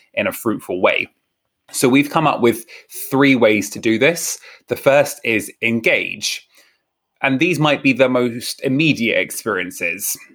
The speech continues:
"I saw this and now I want to do that" sort of behaviors, that kind of like, "That waterfall looks amazing, so I really need to jump off of it."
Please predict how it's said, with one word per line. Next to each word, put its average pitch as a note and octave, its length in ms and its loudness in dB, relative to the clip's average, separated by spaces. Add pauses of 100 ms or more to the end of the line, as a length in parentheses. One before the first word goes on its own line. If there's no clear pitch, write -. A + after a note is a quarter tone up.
"I A#2 120 -2
saw A#2 380 4
this G#2 320 0
and A2 140 2
now G2 180 4
I G2 80 4
want G2+ 280 0
to G#2+ 60 -12
do G#2 200 0
that" A2 320 0
sort - 280 -4
of G2 120 -6
behaviors, G#2 800 -2 (340)
that G#2+ 160 -4
kind A#2+ 260 0
of G2+ 80 -2
like, G2+ 240 0 (460)
"That A2+ 260 0
waterfall A#2 460 2
looks A2+ 200 0
amazing, G#2+ 520 0
so A2 100 -2
I G2+ 40 4
really G#2 460 0
need G2 200 -2
to G#2+ 80 -6
jump G2 240 0
off F2+ 160 -6
of F2 120 -8
it." - 280 -10